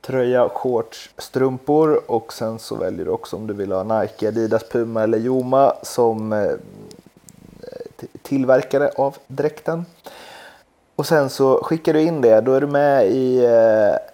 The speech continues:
tävlingen där första priset är tretton stycken matchställ med namn och nummer och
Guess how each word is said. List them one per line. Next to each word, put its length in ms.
tävlingen 680
där 80
första 420
priset 420
är 100
tretton 680
stycken 680
matchställ 540
med 120
namn 280
och 80
nummer 380
och 160